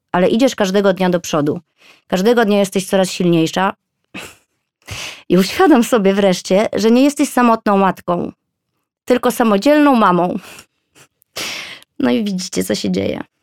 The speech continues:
A samodzielna znaczy silna. Wystarczająco dobra, żeby samej ogarnąć rzeczywistość. Gratuluję ci z całego serca i mocno cię przytulam.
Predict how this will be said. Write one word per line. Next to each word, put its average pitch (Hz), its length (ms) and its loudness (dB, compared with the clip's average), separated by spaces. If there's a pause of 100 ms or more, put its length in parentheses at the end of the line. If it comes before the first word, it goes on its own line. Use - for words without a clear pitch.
(440)
A 190 80 0
samodzielna 247 580 4
znaczy 220 280 0
silna. 170 460 0 (640)
Wystarczająco 233 680 0
dobra, 202 540 0 (220)
żeby 196 200 0
samej 285 400 2
ogarnąć 202 440 0
rzeczywistość. 190 840 -4 (460)
Gratuluję 285 480 2
ci 262 100 -6
z - 60 -14
całego 220 300 2
serca 180 500 -2 (300)
i 220 100 0
mocno 262 360 2
cię 214 140 -2
przytulam. 202 540 -2